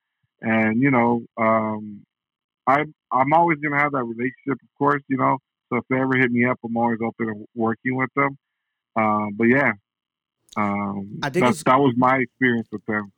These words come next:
Speaker 1: <laughs>
Speaker 2: I think it's cool that you, you say that because I think a lot of times we,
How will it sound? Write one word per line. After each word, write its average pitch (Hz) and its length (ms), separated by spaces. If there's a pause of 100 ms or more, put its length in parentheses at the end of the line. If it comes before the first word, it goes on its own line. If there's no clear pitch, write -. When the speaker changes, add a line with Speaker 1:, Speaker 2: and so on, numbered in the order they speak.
Speaker 1:
<laughs> 160 60 (300)
Speaker 2:
I 147 80
think 170 180
it's 175 120
cool 170 200
that 151 100
you, 127 360
you 127 180
say 117 260
that 135 260
because 131 220
I 123 60
think 131 160
a 131 40
lot 127 180
of 127 80
times 120 260
we, 123 260